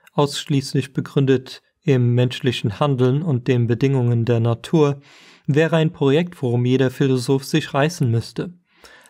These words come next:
Leider zählen die allermeisten Philosophen unserer Zeit zu den Hofintellektuellen. Dieser Ansatz ist verpönt, denn er untergräbt die durch Zwang finanzierten Institutionen,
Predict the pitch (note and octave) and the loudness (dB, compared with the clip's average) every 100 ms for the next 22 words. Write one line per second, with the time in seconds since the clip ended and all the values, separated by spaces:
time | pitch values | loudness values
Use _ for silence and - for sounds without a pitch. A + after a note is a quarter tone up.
0 | - B2+ B2+ B2+ B2 - _ - C#3+ B2 | -2 2 2 2 -2 -10 _ -6 0 2
1 | A#2+ A#2+ B2 C3 B2+ A#2+ A#2+ - B2+ - | 2 0 0 2 2 2 0 -2 -4 0
2 | B2+ A#2+ A#2 B2+ - B2+ A#2+ A#2+ A#2+ A#2+ | 0 2 2 0 2 0 2 2 0 0
3 | - B2+ B2 - - _ - C#3 B2+ C3+ | 0 0 -2 -10 -20 _ -4 -2 0 0
4 | B2+ A#2+ D3+ C#3 E3+ B2 A#2+ A2+ G#2+ - | 0 0 0 0 -2 -2 0 -2 -2 -4
5 | D3 F3+ E3 F3 _ _ _ _ _ - | -4 -4 -6 -10 _ _ _ _ _ -2
6 | C3 C3 A#2+ A#2 A#2+ - - - - C3 | 0 2 0 2 0 -2 -10 -8 -4 -4
7 | - D3 C#3 C#3 - _ _ D3 C3 C3 | 0 2 2 -2 -12 _ _ -2 0 2
8 | B2+ G3 C#3 D3 - E3+ C3+ - - - | 0 0 0 0 0 -2 -2 -4 -16 -4
9 | C3 B2 A#2+ - - C#3 C3 - B2+ A#2+ | 0 2 0 -4 -4 -2 -2 -2 0 0
10 | A2+ C3+ A#2+ B2 A#2+ A#2 - C3 C3+ B2+ | 0 -2 -2 0 0 0 -4 -4 -4 -6
11 | - C#3+ C#3 C3 | 0 2 2 0